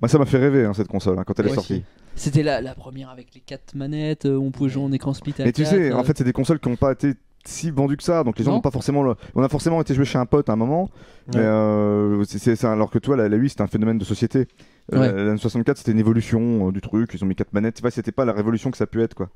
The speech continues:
Speaker 2: Ah, moi, je, moi, je voulais une soixante-quatre, hein, quand j'étais gosse, mais mon
Speaker 3: Moi,
Speaker 2: père,
Speaker 3: tous mes
Speaker 2: il,
Speaker 3: potes l'avaient,
Speaker 2: il
Speaker 3: quoi.
Speaker 2: voulait jouer à FIFA,
Speaker 3: Hugo,
Speaker 2: quoi.
Speaker 3: si tu nous
Speaker 1: Hmm.
Speaker 3: vois.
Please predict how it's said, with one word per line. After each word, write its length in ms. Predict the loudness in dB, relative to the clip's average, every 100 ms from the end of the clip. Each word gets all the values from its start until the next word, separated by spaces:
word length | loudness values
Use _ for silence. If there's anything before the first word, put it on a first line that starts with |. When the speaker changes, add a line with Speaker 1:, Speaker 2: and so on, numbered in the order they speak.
| -14
Speaker 2:
Ah, 80 | -8
moi, 160 | -6 -6
je, 80 | -4
moi, 100 | -6
je 80 | -4
voulais 180 | -4
une 60 | -4
soixante-quatre, 520 | -4 -6 -6 -8 -8
hein, 60 | -8
quand 60 | -6
j'étais 220 | -8 -8
gosse, 200 | -8 -8
mais 100 | -8
mon 120 | -6 -2
Speaker 3:
Moi, 200 | 0 0
Speaker 2:
père, 20 |
Speaker 3:
tous 80 | 0
mes 80 | 0
Speaker 2:
il, 40 | 0
Speaker 3:
potes 180 | -4 -4
l'avaient, 180 | -6 -4
Speaker 2:
il 40 |
Speaker 3:
quoi. 80 | -6
Speaker 2:
voulait 140 | -6
jouer 160 | -6 -6
à 40 |
FIFA, 260 | -8 -6 -2
Speaker 3:
Hugo, 160 | 0 0
Speaker 2:
quoi. 80 | -2
Speaker 3:
si 120 | -12
tu 100 | -6
nous 60 | -4
Speaker 1:
Hmm. 40 |
Speaker 3:
vois. 120 | -4